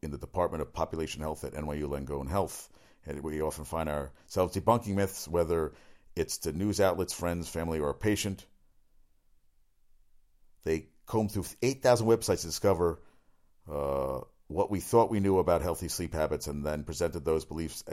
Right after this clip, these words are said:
to a hand-picked team of sleep experts to determine which were myths, and they ranked them by degree of falsehood and importance to health.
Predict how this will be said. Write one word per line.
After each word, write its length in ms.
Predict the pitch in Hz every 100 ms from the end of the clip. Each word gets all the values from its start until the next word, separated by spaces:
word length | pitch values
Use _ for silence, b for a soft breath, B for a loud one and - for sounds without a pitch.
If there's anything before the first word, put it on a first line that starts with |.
| -
to 160 | 76
a 40 | 67
hand-picked 440 | 85 90 95 82
team 160 | 85 76
of 80 | -
sleep 280 | 101 - _
experts 480 | 76 - 78 78 -
to 120 | -
determine 440 | 73 101 98 87 B B B B
which 180 | 85 -
were 80 | 80
myths, 280 | 87 85 78
and 120 | 73
they 100 | 73
ranked 220 | 82 82
them 100 | 80
by 80 | 76
degree 260 | 69 78
of 80 | 73
falsehood 400 | - 80 76 80
and 120 | 73
importance 400 | 69 - 76 69
to 80 | 55
health. 380 | 69 65 - -